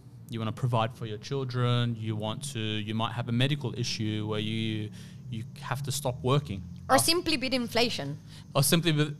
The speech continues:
Speaker 1: as a speculator to say, Screw cash, I wanna maintain my standard of living.
Speaker 2: Exactly.
Speaker 1: I wanna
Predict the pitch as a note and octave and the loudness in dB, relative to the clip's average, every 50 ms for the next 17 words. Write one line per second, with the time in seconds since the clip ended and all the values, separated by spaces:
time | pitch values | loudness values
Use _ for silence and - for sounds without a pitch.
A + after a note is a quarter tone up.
0 | - C3+ C3+ B2 C3 B2+ - - C3+ B2+ B2 C3 B2 A#2 A2+ A2+ A2+ A2 A2+ - | 2 2 4 4 4 2 4 2 2 2 4 2 2 4 4 4 2 2 0 -2
1 | B2 B2 - B2 A2+ A2+ A2+ A2+ A#2 B2+ C3+ - - D3 - - - - - C#3 | -2 0 2 2 2 4 4 2 2 0 -2 -12 -12 -4 -2 -2 -2 2 2 2
2 | C3+ B2+ B2+ - B2+ A#2 A2+ A2+ G#2+ - - - - - - - - - - A#2 | 2 2 2 4 4 6 6 6 4 0 -4 -4 -6 -8 -10 -16 -16 -4 0 0
3 | A#2 A#2 A#2 A#2 A2+ A2 A2 A2 A2 - - A2+ A2 A2 G#2+ G2+ G2+ - - - | 0 2 0 0 0 0 -2 -2 -2 -2 -4 -4 -2 -2 -4 -4 -6 -8 -8 -8
4 | A2 G#2+ G#2 G#2+ A2 G#2 G2+ G#2 G#2+ G2+ - G#2+ G#2 G2+ G3+ C3+ - - - - | -8 -6 -6 -6 -8 -8 -8 -6 -6 -6 -4 -4 -2 0 0 0 0 -2 -6 -4
5 | A#2+ A2+ A2+ A2+ A2+ A2+ A2+ | -2 -2 0 0 0 -2 -2